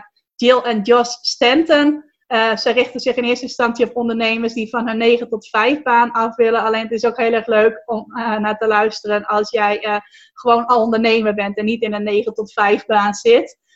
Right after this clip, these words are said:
Eh, want ik zat dat nooit, maar ik vind hun podcast wel altijd heel inspirerend. Dus dan krijg je ook meteen even een kijkje in waar ik zelf graag naar, eh, luister.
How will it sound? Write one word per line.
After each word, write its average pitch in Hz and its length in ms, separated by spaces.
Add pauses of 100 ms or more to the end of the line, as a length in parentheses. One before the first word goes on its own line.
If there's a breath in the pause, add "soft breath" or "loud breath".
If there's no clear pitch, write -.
(100)
Eh, 214 120
want 208 160
ik 226 120
zat 233 200
dat 233 160
nooit, 240 240
maar 233 120
ik 214 120
vind 220 220
hun 220 180
podcast 214 480
wel 214 140
altijd 202 280
heel 208 160
inspirerend. 208 720
Dus 269 100
dan 262 100
krijg 262 160
je 269 60
ook 262 80
meteen 262 260
even 240 180
een 240 100
kijkje 240 380
in 220 60
waar 220 140
ik 220 120
zelf 220 300
graag 214 300
naar, 208 220
eh, 202 200 (100)
luister. 330 720